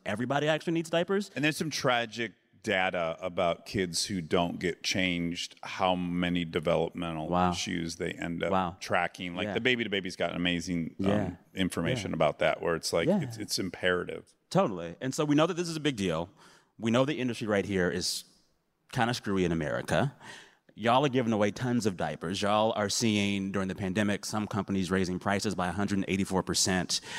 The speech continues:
Speaker 1: Y'all could open up five Hello Bellos and fix some of the problem, but not all of it.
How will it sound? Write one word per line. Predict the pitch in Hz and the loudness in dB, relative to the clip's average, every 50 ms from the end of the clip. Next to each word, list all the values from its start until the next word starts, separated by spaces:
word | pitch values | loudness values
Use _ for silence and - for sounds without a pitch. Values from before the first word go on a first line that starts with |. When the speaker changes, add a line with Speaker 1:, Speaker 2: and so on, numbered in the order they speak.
| - - - - - - - - - - - _ _ _ _ _ _ _ _ _ - 123 | -10 -10 -12 -14 -18 -20 -20 -20 -20 -20 -20 _ _ _ _ _ _ _ _ _ -10 -2
Speaker 1:
Y'all | 127 135 - - | 2 2 2 2
could | - 180 143 - - _ _ _ _ - | 2 -2 -2 -4 -12 _ _ _ _ 2
open | 127 127 - 123 120 | 2 2 4 4 4
up | 117 110 - - - _ _ _ _ _ _ - - - - | 6 4 4 2 -8 _ _ _ _ _ _ -20 -20 -2 2
five | 131 123 127 123 113 - | 4 6 6 4 2 -2
Hello | 120 101 95 92 90 | -6 -4 -4 -4 -4
Bellos | 78 90 82 82 85 82 80 82 82 85 85 - - - - - _ _ - | -2 -4 -2 -2 0 0 0 -2 -2 -4 -6 -8 -10 -10 -12 -16 _ _ -2
and | 143 156 - | -2 0 2
fix | - 147 - - | 2 0 0 0
some | - 113 120 | 2 2 4
of | 123 | 4
the | 127 123 | 2 2
problem, | - 131 123 120 127 139 120 | 2 2 2 2 2 0 -2
but | 110 | 0
not | 95 98 92 87 | 0 2 2 4
all | 90 95 104 117 | 4 2 2 0
of | 123 135 | -2 -2
it. | 160 156 | -2 -4